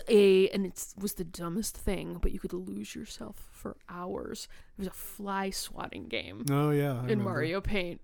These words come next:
Speaker 1: And I used to sit and just play that shit. It was great.
Speaker 2: What else
Speaker 1: Good
Speaker 2: was there?
Speaker 1: times.
Speaker 2: Hmm.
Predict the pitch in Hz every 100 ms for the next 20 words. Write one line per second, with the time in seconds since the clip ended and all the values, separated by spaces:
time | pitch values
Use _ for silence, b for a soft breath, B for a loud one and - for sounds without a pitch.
0 | - 226 208 233 247 240 - - 208 233
1 | - 208 185 185 - - - - - -
2 | - - - - - - - - 208 -
3 | - b b - - 190 185 165 160 143
4 | 104 - - - - 127 165 160 B B
5 | B - - - - - - - - -
6 | - - _ _ - - 95 185 98 98
7 | 101 - 95 120 - 110 95 101 - -
8 | 131 120 120 123 135 139